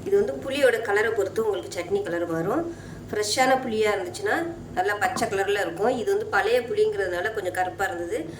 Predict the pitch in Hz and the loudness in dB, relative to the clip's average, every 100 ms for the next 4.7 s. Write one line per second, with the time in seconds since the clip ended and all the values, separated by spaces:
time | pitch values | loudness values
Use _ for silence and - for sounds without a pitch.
0 | - - 190 202 196 240 208 185 - 180 | -14 -4 2 6 6 4 0 -4 -6 -6
1 | 226 202 202 196 170 170 175 170 156 156 | 0 2 2 0 0 -2 -2 -2 -2 -4
2 | 160 208 311 - - - 220 214 254 240 | -2 0 -2 -6 -14 -10 -6 -4 0 0
3 | 247 233 226 208 196 370 - 415 302 359 | 0 -2 0 0 -2 -8 -6 -4 -4 -6
4 | - - - 196 208 208 185 | -14 -14 -6 -4 -2 -2 -4